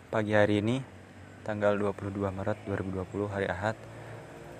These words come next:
aku sebagai founder Kutu Hits ingin nambah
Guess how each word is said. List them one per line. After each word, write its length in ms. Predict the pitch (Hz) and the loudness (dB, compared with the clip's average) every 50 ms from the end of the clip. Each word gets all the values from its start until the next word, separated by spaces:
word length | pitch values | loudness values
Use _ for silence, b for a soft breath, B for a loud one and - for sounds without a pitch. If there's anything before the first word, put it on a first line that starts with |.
| - - - - - - - - - - - - - - - - - - - - - - - - - - - - - - - - - - - | -14 -14 -14 -14 -16 -16 -16 -14 -14 -14 -14 -14 -14 -14 -14 -16 -16 -16 -16 -16 -16 -16 -16 -16 -16 -16 -16 -16 -16 -16 -16 -16 -14 -10 -8
aku 400 | - 104 - - 117 123 131 135 | -8 -4 4 8 8 10 10 8
sebagai 720 | 131 - - 117 107 104 104 104 107 104 104 104 104 104 | 6 2 2 4 4 4 6 6 6 6 6 4 2 0
founder 400 | - - 110 107 104 104 101 98 | 0 0 0 2 4 4 2 2
Kutu 240 | 101 - 95 - - 98 95 | 0 -2 0 2 4 4 4
Hits 480 | 101 120 - - - - - - - - - - - - - - - - 113 | 4 2 0 0 -2 -2 -4 -6 -10 -12 -14 -16 -16 -16 -16 -16 -8 -4 0
ingin 240 | 113 117 120 123 123 | 2 2 2 2 4
nambah 480 | 117 107 104 101 101 104 104 104 101 | 4 4 4 4 4 6 6 6 4